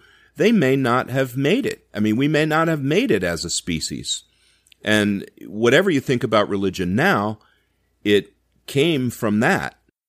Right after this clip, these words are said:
And so it's been a cornerstone, one of the pillars of society, to use that term. Government, business, and religion are the,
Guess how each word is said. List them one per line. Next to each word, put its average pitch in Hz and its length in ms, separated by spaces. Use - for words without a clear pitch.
And 107 120
so 104 440
it's - 120
been 156 260
a 107 100
cornerstone, 139 1120
one 117 220
of 95 160
the 90 300
pillars 131 520
of 92 140
society, 113 920
to - 120
use 92 300
that 90 260
term. 95 360
Government, 98 560
business, 101 500
and 98 260
religion 98 540
are 85 160
the, 85 260